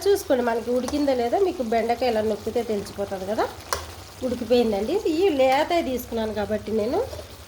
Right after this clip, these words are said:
రండి, ఇప్పుడు చింతపండు రసం అయితే వేసేసుకుందాం. మీకు ఎంత కావాలంటే అంత వేసుకోండి. నేను కొంచెం దగ్గరగానే చేసుకుంటాను కాబట్టి మరీ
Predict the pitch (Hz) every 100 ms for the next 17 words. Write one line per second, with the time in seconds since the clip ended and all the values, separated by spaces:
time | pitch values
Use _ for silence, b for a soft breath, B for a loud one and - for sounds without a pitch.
0 | - - - - - - - - - -
1 | - - - - - - - - - -
2 | - - - - - - - - - -
3 | 220 208 202 208 262 339 320 320 302 247
4 | 233 226 220 214 330 233 - 170 - 165
5 | 151 - - - - - - - - -
6 | - - - - - 285 285 277 262 285
7 | 262 247 226 240 381 339 247 233 226 -
8 | 220 254 381 370 330 302 269 233 196 247
9 | 285 320 330 277 254 - 269 247 233 226
10 | 214 226 233 - 523 - B B B -
11 | 277 311